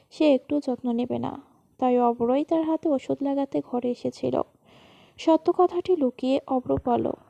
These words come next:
"আসলে আমি এই ঘরে একটু ওষুধ নিতে এসেছিলাম, তারপর দেখলাম তোর হাতটা ফসকে পড়ে গেছে, তাই ভাবলাম ওষুধ লাগিয়ে দেই, আর তেমন কিছু না।" মেহবিন ছলছল চোখে বলে উঠল, "আমার মনের ক্ষতে ওষুধ কিভাবে লাগাবে অদ্র?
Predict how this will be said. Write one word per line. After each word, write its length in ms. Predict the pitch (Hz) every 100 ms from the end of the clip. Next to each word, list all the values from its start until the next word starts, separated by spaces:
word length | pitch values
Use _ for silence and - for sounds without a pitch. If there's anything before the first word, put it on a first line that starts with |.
| _ _ - - _
"আসলে 360 | 294 302 349 359
আমি 160 | 370
এই 80 | 370
ঘরে 280 | 349 359 370
একটু 180 | 359 339
ওষুধ 360 | 269 - 302
নিতে 240 | 320 320 285
এসেছিলাম, 580 | 254 233 254 240 254 269 -
তারপর 340 | 247 - 240
দেখলাম 360 | 240 247 285 311
তোর 180 | - 349 -
হাতটা 320 | 330 - 349 -
ফসকে 280 | 254 -
পড়ে 260 | 277 269 247
গেছে, 360 | 240 240 - - - - _ -
তাই 140 | 254
ভাবলাম 380 | 254 254 349 349
ওষুধ 280 | 285 302 285
লাগিয়ে 360 | 247 233 240 233
দেই, 140 | - - _ _ _ _
আর 140 | 285 294
তেমন 200 | 339 381 403
কিছু 300 | - - -
না।" 140 | 233 - - _ - - - - -
মেহবিন 320 | 302 330 392
ছলছল 420 | 370 311 302 330
চোখে 280 | 330 330 339
বলে 240 | 302 254
উঠল, 320 | 240 240 240 - - _ -
"আমার 260 | 254 240 233
মনের 300 | 226 226 254
ক্ষতে 280 | 302 -
ওষুধ 280 | 339 320 349 -
কিভাবে 420 | 269 262 285 320
লাগাবে 460 | 302 247 247 233 220
অদ্র? 340 | 214 -